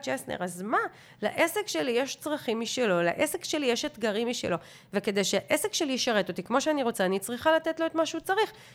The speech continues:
העסק שלי צריך תבניתיות, העסק שלי צריך תוכנית עבודה. אני מסכימה לזה. הדבר הבא שהעסק שלי צריך, זו התמדה. הוא צריך התמדה.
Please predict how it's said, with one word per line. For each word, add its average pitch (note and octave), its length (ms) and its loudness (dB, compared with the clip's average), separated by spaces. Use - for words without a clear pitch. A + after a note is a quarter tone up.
העסק C4+ 380 0
שלי B3+ 200 -4
צריך A3 280 -6
תבניתיות, G#3+ 680 -2
העסק G#3+ 340 -2
שלי G3+ 300 -4
צריך G#3 300 -4
תוכנית A#3+ 400 -2
עבודה. F3+ 280 2
אני B3 140 2
מסכימה D#4+ 380 0
לזה. A#4 100 -2
הדבר A3 320 6
הבא G4+ 160 4
שהעסק F#4 340 2
שלי D#4+ 260 0
צריך, A#3+ 440 -2
זו G3+ 200 2
התמדה. A3+ 540 4
הוא A3+ 100 -2
צריך A#3+ 440 0
התמדה. G3 540 -4